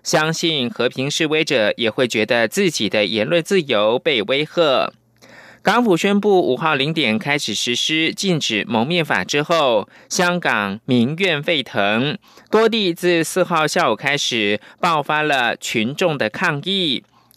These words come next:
入夜之后更是出现了反送中运动以来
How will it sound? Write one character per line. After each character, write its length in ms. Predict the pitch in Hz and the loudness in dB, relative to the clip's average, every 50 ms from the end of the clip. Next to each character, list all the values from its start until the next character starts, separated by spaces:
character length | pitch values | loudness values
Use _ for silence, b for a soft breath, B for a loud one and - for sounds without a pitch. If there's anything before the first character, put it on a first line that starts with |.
| _ _ | _ _
入 180 | 226 233 233 | 2 4 4
夜 200 | 214 220 214 190 | 4 4 2 0
之 180 | 170 - 180 175 | 0 2 0 0
后 320 | 170 185 180 170 143 127 | 2 2 2 4 4 2
更 320 | 120 - - 185 170 143 131 | 2 0 0 2 2 0 0
是 200 | - - 139 120 | -2 -4 -4 -4
出 200 | - - 147 151 | -2 -2 -2 -2
现 240 | 147 - 156 139 139 | 0 -2 -2 0 0
了 280 | 131 123 120 120 110 B B B B B B | 0 0 0 0 -2 B B B B B B
反 320 | - 143 127 120 110 104 | 0 0 2 2 0 0
送 260 | 110 - 202 196 175 | 0 0 0 0 2
中 200 | 165 175 175 180 | 2 2 2 2
运 160 | 180 185 170 160 | 0 -2 0 0
动 240 | 170 160 139 113 | 0 0 0 0
以 160 | 107 117 107 104 | 0 0 -2 0
来 460 | 98 101 104 107 113 123 135 147 | 0 0 0 0 0 0 -2 -2